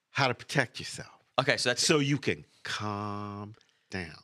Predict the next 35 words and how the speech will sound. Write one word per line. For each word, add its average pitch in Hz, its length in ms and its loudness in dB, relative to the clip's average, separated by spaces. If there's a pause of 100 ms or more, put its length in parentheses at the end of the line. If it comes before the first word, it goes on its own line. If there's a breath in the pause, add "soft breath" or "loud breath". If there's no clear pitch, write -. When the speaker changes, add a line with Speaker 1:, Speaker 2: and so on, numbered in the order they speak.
Speaker 2:
That's, 127 120 2
Speaker 1:
Go 110 80 4
ahead. - 200 0
Speaker 2:
that, 147 100 6
yeah, 117 120 6
it's - 120 -4
a 120 40 -2
great 123 240 2
point, 139 260 2 (160)
and 113 160 6
I 107 120 4
one 104 420 0
hundred 147 140 -2
percent 117 220 0
agree. 101 380 0
But 113 100 2
now, 113 180 4 (160)
do 107 100 0
you 110 160 2
continue 139 560 0
that 98 320 2 (160)
with, 95 340 0
'cause 113 140 0
it, 113 140 0 (120)
it, - 160 -4 (100)
that's, 127 280 2
it - 120 -2
started 190 320 2
with 120 140 -2
masks, - 560 0 (160)
Speaker 1:
Mm-hmm. 101 240 -4 (260)
Speaker 2:
and 117 160 6
that's, 117 260 2
and 120 160 0
that's, 117 220 0